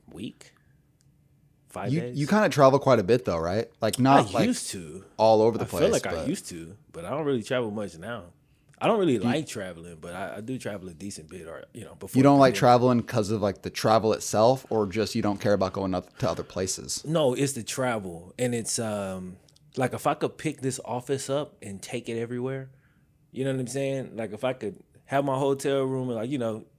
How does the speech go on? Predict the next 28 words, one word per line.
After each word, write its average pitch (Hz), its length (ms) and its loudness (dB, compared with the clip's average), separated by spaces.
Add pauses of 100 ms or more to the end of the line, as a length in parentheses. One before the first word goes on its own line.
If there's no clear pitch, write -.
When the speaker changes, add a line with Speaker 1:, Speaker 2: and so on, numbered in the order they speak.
(160)
Speaker 1:
you 240 60 -20
know, 113 100 -4
a 104 40 -6
hotel, 117 320 -4
like, 110 120 -6
in 104 80 -10
the 98 60 -12
suite, 151 420 -2
you 120 120 -12
know, 123 60 -4
that 113 200 -4
other 139 260 0
room 139 160 -2
Speaker 2:
Yeah. 139 120 2
Speaker 1:
over 135 160 0
there 143 180 0
was 110 120 -6
nothing. 131 240 -6
If 113 60 -6
I 139 80 -4
could, 131 140 -8
like, 85 160 -14
put - 180 -10
this 139 140 -6
there, 151 320 -2 (320)
I'd 113 180 -4
travel 101 320 -8
constantly. 64 540 -14